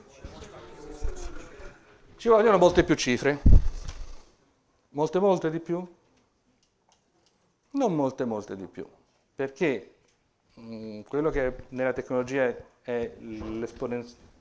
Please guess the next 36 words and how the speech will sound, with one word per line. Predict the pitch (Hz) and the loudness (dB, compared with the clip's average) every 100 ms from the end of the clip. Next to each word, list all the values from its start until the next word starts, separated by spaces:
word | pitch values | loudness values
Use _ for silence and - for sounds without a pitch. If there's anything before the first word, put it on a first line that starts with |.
| 113 | -18
la, | 113 113 110 | -12 -10 -10
la | 113 | -10
complessità | 113 123 120 123 135 | -10 -10 -8 -4 -4
esponenziale, | - 135 131 131 - 113 101 117 - - - - | -4 -4 -4 -4 -6 -8 -8 -10 -12 -6 -6 -4
cioè | 123 | -4
il | |
fatto | 120 135 127 | -2 -2 -2
che | 123 | -6
sia, | - - 127 | -8 -10 -12
sia, | - 131 | -8 -8
è | 127 | -4
un, | 131 131 | -6 -6
è | 127 | -10
un | |
sistema | 123 127 156 139 | -12 -8 -4 -4
di | 123 | -4
numerazione | 135 135 139 - 160 120 | -4 -4 -4 -4 -6 -4
basato | 117 139 123 120 | -6 -4 -4 -6
sull'elevamento | 123 123 123 123 147 135 | -4 0 2 2 0 -2
a | |
potenza, | - 123 117 104 98 131 - - - - - | -2 -2 -2 -4 -2 -4 -4 -10 -20 -20 -6
fa | - 180 | 0 4
sì | 156 | 4
che | 143 | 2
tutto | 160 156 165 | 0 0 2
sommato | 185 156 147 139 120 | 4 6 6 6 4
quello | 139 | 4
che | 139 143 | 2 2
conta | 160 139 | 0 4
è, | 123 120 | 4 6
è | 117 | 2
l'esponente | 120 - 143 131 - 113 | -2 0 2 2 -2 -6
più | 123 | 0
che | 120 | 2
la | 113 | 2
base. | 110 104 92 - 98 - | 2 0 0 -4 -12 -14